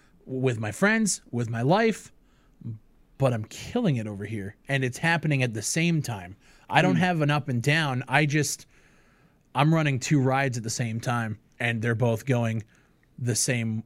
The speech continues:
Speaker 1: way, it feels like, or two different. I, I don't even know how to explain it.
Speaker 2: Yeah,
Speaker 1: But
Speaker 2: yeah.
Speaker 1: that's my life.
Speaker 2: Yeah, yeah, no, no. I know, I know what you mean by riding, uh,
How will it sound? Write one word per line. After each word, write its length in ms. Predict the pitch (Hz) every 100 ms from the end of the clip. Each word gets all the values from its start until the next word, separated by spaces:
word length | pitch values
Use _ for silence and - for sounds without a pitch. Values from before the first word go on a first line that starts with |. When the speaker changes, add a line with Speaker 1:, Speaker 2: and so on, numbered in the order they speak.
| -
Speaker 1:
way, 340 | 113 120 123
it 120 | 123 -
feels 340 | 120 110 107
like, 220 | 107 107
or 100 | 117
two 240 | - 143 120
different. 400 | 123 - 131 -
I, 180 | - -
I 80 | 165
don't 100 | 170
even 100 | 165
know 60 | 151
how 80 |
to 80 | 143
explain 360 | 120 - 123 107
it. 100 | - _ _
Speaker 2:
Yeah, 220 | 135 117 107
Speaker 1:
But 100 | 117
Speaker 2:
yeah. 100 | 165
Speaker 1:
that's 140 | 165 139
my 260 | 151 160
life. 360 | 135 101 98 -
Speaker 2:
Yeah, 180 | 190 220
yeah, 100 | 214
no, 300 | 208 202 170
no. 240 | 185 170 127
I 160 | 151
know, 220 | 156 156 143
I 100 | 143
know 180 | 147
what 180 | 170 170
you 80 | 156
mean 340 | 123 131 131
by 260 | 117 120 117
riding, 500 | 113 113 120 120 107
uh, 400 | 104 98 92